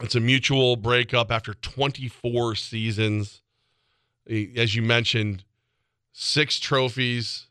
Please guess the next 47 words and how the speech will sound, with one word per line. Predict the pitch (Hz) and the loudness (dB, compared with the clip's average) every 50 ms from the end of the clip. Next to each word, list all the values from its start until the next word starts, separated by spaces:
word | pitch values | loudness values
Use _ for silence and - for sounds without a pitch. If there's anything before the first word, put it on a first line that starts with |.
| _ - | _ -6
lost | 110 117 123 139 139 - - - | -2 0 2 2 0 0 -4 -4
three | 131 131 135 123 | -4 -2 -2 -2
Super | - - 131 123 113 | -2 -2 -2 -2 0
Bowls, | 113 117 117 117 117 110 107 - - | 0 2 2 2 0 -2 -6 -10 -6
two | - 139 | -4 -4
to | 131 | -4
the | 120 107 | -4 -2
Giants, | 117 120 117 117 113 107 | 0 0 2 2 0 0
one | - 120 123 | -2 -2 -2
to | 120 | -2
the | 113 110 | -2 -4
Eagles. | 107 107 107 104 107 107 104 101 101 - - _ _ _ _ _ _ _ _ _ _ _ _ _ _ _ | -4 -4 -2 -2 0 0 0 -2 -4 -10 -18 _ _ _ _ _ _ _ _ _ _ _ _ _ _ _
And, | 113 110 113 110 110 | 0 0 2 2 2
uh, | 107 104 98 | 2 0 0
the | 98 101 113 117 | -2 -6 -8 -8
jacket | 101 - - 131 127 135 190 - - 170 104 | -6 -4 -4 -2 -2 -4 -6 -8 -8 -10 -8
is, | 104 110 104 92 - - - | -6 -6 -6 -6 -8 -12 -8
I | 101 120 | -8 -8
think | 120 - 170 196 | -4 -4 -6 -4
it | 311 180 | -2 -4
would | 160 139 | -2 -2
look | 135 117 104 95 - | -2 -4 -4 -12 -8
good | 107 120 127 120 | -2 0 2 2
on | 113 104 107 | 2 0 0
me. | 107 107 101 98 | 0 0 0 -2
It | 95 | -2
doesn't | 110 107 104 107 98 92 | -2 -4 -4 -4 -6 -6
work | 104 101 95 92 - | -6 -6 -6 -6 -8
on, | 95 92 90 87 85 - _ 92 | -12 -12 -12 -12 -16 -18 _ -18
on | 90 87 | -18 -16
Belichick, | 87 90 87 85 - - - 87 | -16 -16 -18 -16 -16 -16 -16 -12
the | - 95 | -8 -6
one | 92 95 | -6 -6
he | 92 | -6
wore | 90 90 92 90 | -6 -6 -8 -8
today. | - 92 87 87 85 82 - _ - - - - - _ _ _ | -8 -10 -12 -12 -14 -16 -18 _ -20 -20 -20 -20 -20 _ _ _
Um, | 113 113 113 110 107 104 101 98 98 92 90 - _ - _ _ _ 117 | 0 2 2 2 2 0 -2 -4 -6 -10 -12 -16 _ -20 _ _ _ -2
just, | 117 160 156 - - 143 | 0 2 2 2 4 4
it's, | 151 160 147 - - | 4 4 4 0 0
it's | - 156 147 - 175 | 0 0 0 2 2
a | 170 | 2
little | 180 214 240 | 2 2 2
crazy. | - 214 202 196 196 190 175 220 277 311 - _ _ _ _ _ | 0 2 2 4 2 2 0 -4 -6 -8 -10 _ _ _ _ _
It's | - 160 143 | -2 -2 0
been | 156 190 190 - - _ _ _ _ _ _ _ _ | 2 0 0 0 -4 _ _ _ _ _ _ _ _
Pete | - 226 285 339 - | 0 0 0 0 0
Carroll, | - 202 190 185 175 170 165 156 147 - | 0 2 4 6 4 4 4 2 -2 -10